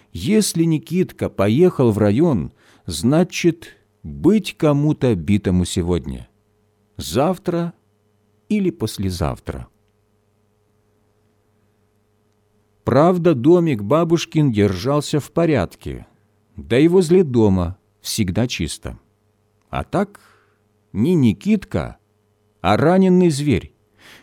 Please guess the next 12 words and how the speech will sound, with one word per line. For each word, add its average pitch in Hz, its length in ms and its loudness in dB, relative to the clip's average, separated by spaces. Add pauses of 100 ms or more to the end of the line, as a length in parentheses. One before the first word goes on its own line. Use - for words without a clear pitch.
который 135 420 4
ищет - 880 -2
близкую 104 580 0
смерть. - 560 -4 (920)
Что - 360 -2
говорить, 165 680 0 (540)
люди 160 320 4
молились, 156 720 2 (100)
чтобы 123 500 -2
он 139 200 -2
скорее 123 580 -2
окочурился. 95 1040 -6